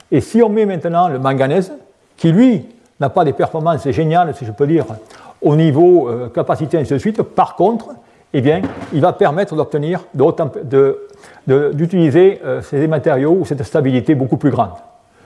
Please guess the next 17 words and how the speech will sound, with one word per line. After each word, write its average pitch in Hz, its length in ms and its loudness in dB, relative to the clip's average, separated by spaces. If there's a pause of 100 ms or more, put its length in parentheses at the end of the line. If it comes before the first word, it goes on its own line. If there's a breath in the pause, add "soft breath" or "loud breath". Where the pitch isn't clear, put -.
(160 soft breath)
D'où 139 80 2
par - 180 2
conséquent, 185 640 0
ce - 100 -6
qu'on 170 140 0
va 147 120 2
faire, 139 300 -2 (480 soft breath)
eh 117 40 -4
bien, 165 140 2
on 156 40 0
va 160 100 2
prendre 196 280 0
le 160 80 0
meilleur 170 220 4
des 165 100 -4
deux 156 80 0
mondes 143 320 -6